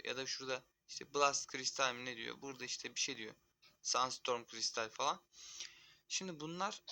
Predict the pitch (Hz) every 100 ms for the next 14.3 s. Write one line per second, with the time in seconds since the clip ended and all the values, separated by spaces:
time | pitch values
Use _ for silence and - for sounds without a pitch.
0 | - - - 175 170 - 110 107 107 110
1 | 143 202 _ _ _ _ _ _ _ _
2 | _ _ _ _ _ _ _ - 147 143
3 | 170 170 143 131 135 139 160 151 156 131
4 | 147 - 147 143 139 127 - 113 147 143
5 | 147 156 170 165 160 156 151 151 156 156
6 | 151 151 151 123 110 - 127 131 131 127
7 | 123 131 127 131 131 127 117 117 - -
8 | - - _ - 135 147 131 127 139 143
9 | 131 - 110 104 107 104 98 110 107 104
10 | - 135 - - - 123 - 127 117 113
11 | 110 104 120 110 - 107 104 - 113 113
12 | 117 117 117 113 117 - 120 120 120 123
13 | 117 107 107 107 113 131 120 117 117 113
14 | 107 -